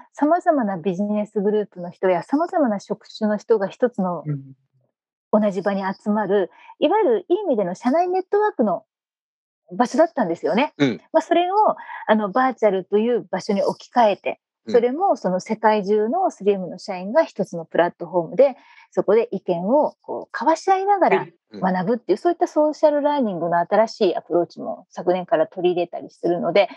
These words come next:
Speaker 3: おう。
Speaker 1: まあ、いかに本当に学ぶことって面白いな、あ、こんななんか出会いもあるんだとか、なんかこの人と昔一緒になんか仕事やった覚えがあるけど、
Speaker 3: うん。
Speaker 1: あ、久しぶりなんてね、なんかそういうのを、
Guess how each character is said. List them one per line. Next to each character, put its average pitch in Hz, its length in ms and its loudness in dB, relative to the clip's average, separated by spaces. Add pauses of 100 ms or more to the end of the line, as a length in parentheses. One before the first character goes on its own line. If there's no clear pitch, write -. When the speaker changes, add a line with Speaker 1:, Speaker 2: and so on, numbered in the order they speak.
(100)
Speaker 3:
お 233 140 4
う。 - 20 0
Speaker 1:
ま 220 60 0
あ、 - 20 0
い 208 80 -4
か 285 120 0
に 294 80 4
本 220 260 -2
当 220 100 2
に 214 180 -4 (320)
学 208 380 0
ぶ 233 80 -6
こ 269 140 0
と 294 100 0
っ - 80 -6
て 196 320 2 (180)
面 208 160 -2
白 277 280 2
い 247 80 -2
な、 226 340 2
あ、 202 140 -14
こ - 180 0
ん 359 80 0
な 370 80 4
な 381 160 2
ん 349 60 -4
か 214 100 4
出 196 240 0
会 254 140 0
い - 20 -2
も 233 140 0
あ 202 80 0
る 220 120 2
ん 196 60 -6
だ 165 160 -2
と 160 100 -16
か、 - 200 -4 (320)
な 254 80 0
ん - 20 -2
か 196 140 -2
こ 254 120 0
の 269 120 0
人 - 180 -2
と 175 260 2 (380)
昔 214 540 0
一 - 300 -6
緒 - 20 0
に 220 140 -2
な 226 140 -4
ん 220 40 -8
か 196 80 -18
仕 - 220 -10
事 202 220 -2
や 202 80 2
っ 202 60 -16
た 208 120 2
覚 208 320 2
え 220 40 0
が 196 100 -4
あ 202 40 -4
る 196 100 -4
け 185 140 2
ど、 175 80 0
Speaker 3:
う - 20 0
ん。 180 40 2
Speaker 1:
あ、 233 80 2
久 - 180 -2
し 233 140 0
ぶ 214 120 0
り 247 200 0
な 196 100 -4
ん - 60 -10
て 165 100 -10
ね、 311 140 2
な 269 120 -2
ん - 20 -20
か 254 80 -14
そ 285 140 2
う 285 40 2
い 302 40 2
う 311 60 0
の 208 320 2
を、 165 80 -2